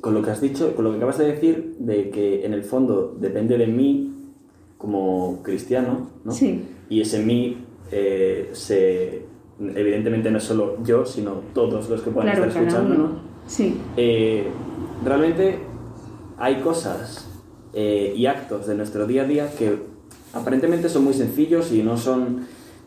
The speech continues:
Speaker 1: no, no, no, a lo mejor no son de una grandeza, eh, enorme, pero realmente si Dios nos ha puesto en ese momento y en ese lugar, si tú no lo haces,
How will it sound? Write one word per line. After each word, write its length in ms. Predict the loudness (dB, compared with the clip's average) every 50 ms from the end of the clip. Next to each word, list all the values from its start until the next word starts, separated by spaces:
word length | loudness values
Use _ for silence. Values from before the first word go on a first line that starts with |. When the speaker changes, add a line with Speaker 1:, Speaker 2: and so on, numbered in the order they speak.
| -14 -6 -2
Speaker 1:
no, 200 | 0 2 2 2
no, 280 | 2 2 2 0 0 0
no, 680 | 0 2 2 2 2 2 2 2 0 0 -2 -4 -6 -12 -18 -20 -20 -20 -20 -20 -20 -20 -20 -20 -16 -10
a 120 | -6 -4 -2
lo 60 | 0
mejor 200 | 0 2 2 2
no 80 | 2 2
son 140 | 4 4
de 60 | 4 4
una 100 | 4 2
grandeza, 960 | 0 0 -2 0 0 0 0 0 0 -2 -2 -2 0 -2 -2 -4 -6 -8 -12 -16 -16 -6
eh, 800 | -2 0 2 2 2 2 2 2 0 0 0 -2 -4 -6 -8 -12 -16 -18 -20 -14 -6
enorme, 380 | -2 0 0 2 2 0 -2 -2 -6 -10 -16 -20 -20 -20 -20 -20 -18 -14 -4
pero 380 | -2 0 2 2 2 0 0 0
realmente 720 | 0 2 2 4 2 2 0 0 0 0 0 -2 -4 -10 -18 -20 -20 -20 -20 -18
si 200 | -4 0 2 2
Dios 160 | 2 2 2
nos 120 | 0 -4 -4
ha 60 | -2
puesto 240 | -2 -2 0 2 2
en 60 | 2
ese 420 | 2 2 0 0 0 0 -2 -2 0
momento 880 | 2 4 4 4 4 4 4 2 0 0 -2 -2 -2 -2 -4 -8 -12 -18 -20 _ -20 -20 -20 -18 -4 -2
y 100 | 0 2
en 80 | 2
ese 240 | 0 0 0 2 2
lugar, 580 | 4 4 4 2 2 0 -2 -4 -8 -12 -16 -20 -20 -20 -20 -20 -20 -20 -20 -20 -20 -20 -20 -20
si 220 | -10 -4 -4 -2 2
tú 100 | 2 2 4
no 80 | 4
lo 140 | 4 2 2
haces, 540 | 0 0 -2 -4 -6 -6 -8 -12 -16 -20